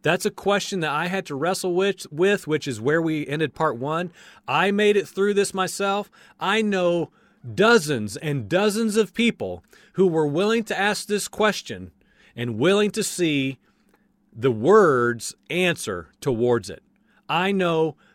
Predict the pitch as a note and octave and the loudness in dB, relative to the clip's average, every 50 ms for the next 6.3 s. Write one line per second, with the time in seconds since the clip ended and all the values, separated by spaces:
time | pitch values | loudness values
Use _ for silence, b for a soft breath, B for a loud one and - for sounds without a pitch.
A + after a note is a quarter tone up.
0 | b - A#2+ B2+ D3+ E3+ G3 G#3+ A3+ A#3 A3 G3 F3 D3+ C3 B2 B2+ C3+ C3 B2 | b -10 -8 -4 0 2 4 6 6 6 6 4 4 2 0 0 0 0 0 0
1 | A#2 A2 - C3 B2 A#2 G#2 G#2 G2+ - - E3+ G3 G3+ - - A3 G#3+ G#3+ G#3+ | 0 -2 -2 -2 -2 -2 -2 -4 -4 -2 0 0 0 0 -2 -2 -4 -2 -2 0
2 | A3 G#3+ G3 b b b b b - C#3 D#3 E3+ E3 D#3+ D#3 D3 C#3 B2+ A#2+ A2 | -2 -4 -6 b b b b b -8 -6 -4 -2 -2 -2 -2 -2 -2 -2 -4 -4
3 | - - - A3 B3 B3+ A3+ D#3 C#3+ C3 A#2+ G2 G#2+ B2+ D3 F3+ F3+ B2+ G#2 F#2 | -6 -4 -2 0 0 2 2 2 2 0 0 0 -2 0 2 2 4 4 2 2
4 | F#2 G2+ b b b b b b b - - E3+ F3 E3+ E3 D#3 - D#3 F3+ G3 | 0 -4 b b b b b b b -4 0 2 2 4 2 2 0 0 0 0
5 | G3 F#3+ F#3 F3+ F3 F3 D#3+ - - E3+ E3+ D#3+ D#3 D3 C#3 - E3 E3 E3 C#3+ | 0 0 0 0 0 -2 -2 -4 -4 -4 -2 -2 -2 -4 -4 -2 -2 -2 -2 -2
6 | - - F2+ F2 E2+ | -6 -10 -14 -14 -16